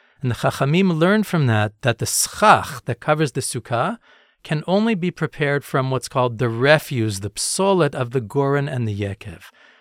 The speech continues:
the refuse of the threshing floor and the wine press. I'll translate that into English. What that means is organic material that's been detached from the soil.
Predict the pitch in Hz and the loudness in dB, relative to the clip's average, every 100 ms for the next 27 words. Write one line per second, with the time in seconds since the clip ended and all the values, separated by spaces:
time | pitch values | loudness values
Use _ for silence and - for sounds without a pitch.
0 | _ - 104 151 170 - 156 123 110 104 | _ -8 2 2 2 0 0 -2 -4 -6
1 | - 160 - 165 147 - 143 135 131 - | -2 -2 0 -2 -4 -4 0 2 0 -2
2 | - _ - 123 110 123 143 143 - 131 | -14 _ -2 0 2 4 4 2 2 0
3 | 143 131 165 165 160 147 135 135 131 160 | 2 0 0 0 0 0 0 0 -2 -2
4 | 120 143 147 151 127 107 - 120 123 147 | -4 -4 0 0 0 -4 -4 -4 -4 -2
5 | 165 185 135 127 - - - - 143 127 | 0 0 0 -2 -4 -16 -20 -6 -2 -2
6 | 95 170 185 185 - 151 - 143 135 143 | 0 2 4 2 0 -4 -2 2 2 2
7 | 185 214 208 _ _ _ 139 - - 143 | 0 -2 -6 _ _ _ 0 0 -2 -2
8 | 127 - 143 131 - 131 117 - - 113 | -2 0 -2 0 -4 -4 -2 -2 -4 -6
9 | 92 | -10